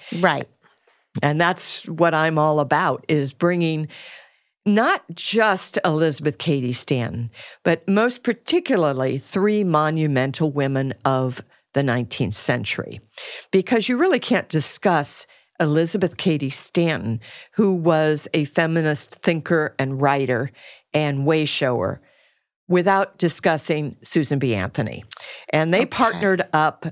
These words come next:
Speaker 2: uh, three years after Seneca Falls Convention in eighteen forty-eight. They met on the streets of Seneca Falls in eighteen fifty-one. And Susan was working in the abolitionist and temperance movement.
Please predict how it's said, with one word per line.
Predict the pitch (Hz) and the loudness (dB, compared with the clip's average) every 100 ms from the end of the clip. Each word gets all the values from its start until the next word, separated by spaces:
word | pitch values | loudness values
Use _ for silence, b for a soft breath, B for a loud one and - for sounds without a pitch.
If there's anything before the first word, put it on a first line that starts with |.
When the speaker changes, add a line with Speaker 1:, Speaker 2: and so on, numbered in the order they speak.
| - | 0
Speaker 2:
uh, | 160 147 143 | 2 2 -2
three | - 233 262 | -2 0 2
years | 208 170 151 143 - | 4 4 2 0 0
after | 147 135 - - 151 | 0 0 -2 -2 0
Seneca | 127 156 143 - 147 | 0 0 0 0 0
Falls | 131 123 - | 0 -2 0
Convention | 127 117 113 107 - 131 131 B B B - | -2 0 0 0 -2 -2 -4 B B B -2
in | 135 131 - - | 0 -2 -6 -2
eighteen | 156 - 151 | -2 0 -4
forty-eight. | 135 143 131 139 123 - | 0 0 0 0 0 -2
They | 139 | -2
met | 135 143 160 | 0 2 2
on | 165 | 0
the | 160 | -2
streets | - 160 160 - | -2 -2 -2 -2
of | 147 | -2
Seneca | 147 143 156 165 | 0 -2 -2 -2
Falls | 143 135 143 156 | 0 0 0 -2
in | 151 | -2
eighteen | 117 135 156 156 | -2 -2 -2 -2
fifty-one. | - 147 - 185 160 127 120 127 139 B B B B B | -2 -2 0 0 2 0 0 -2 -4 B B B B B
And | - 147 | -2 -2
Susan | - 269 285 285 | 0 0 2 2
was | 220 180 | 2 2
working | 175 185 175 180 175 | 2 2 2 0 0
in | - 156 | 0 0
the | 147 135 | 0 0
abolitionist | 147 147 165 151 143 - 143 131 - | 0 0 2 0 0 0 0 -2 -4
and | 139 | -6
temperance | 127 - 170 - 123 110 - - - | -4 -2 -2 -2 -4 -4 -12 -14 -6
movement. | 139 135 117 120 107 - | -2 -2 -2 -4 -4 -4